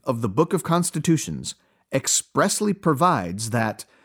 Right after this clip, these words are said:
"No lodge shall confer more than one degree on any brother on the same day, nor shall a higher degree be conferred on any brother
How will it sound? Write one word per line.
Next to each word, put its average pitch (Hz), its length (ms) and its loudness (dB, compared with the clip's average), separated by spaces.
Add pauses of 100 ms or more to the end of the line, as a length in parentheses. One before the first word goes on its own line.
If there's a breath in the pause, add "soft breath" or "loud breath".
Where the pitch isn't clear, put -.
(260 soft breath)
"No 120 240 4
lodge 131 600 4
shall 135 180 0
confer 165 460 2
more 156 340 4
than 180 220 4
one 170 220 4
degree 165 460 2
on 113 300 0
any 156 200 2
brother 127 460 2
on 123 140 0
the 120 80 0
same 147 360 2
day, 127 400 0 (760 loud breath)
nor 139 460 4
shall 117 260 0
a 113 40 2
higher 202 380 2
degree 120 320 2
be 127 160 0
conferred 117 480 2
on 120 140 2
any 127 160 2
brother 104 480 -2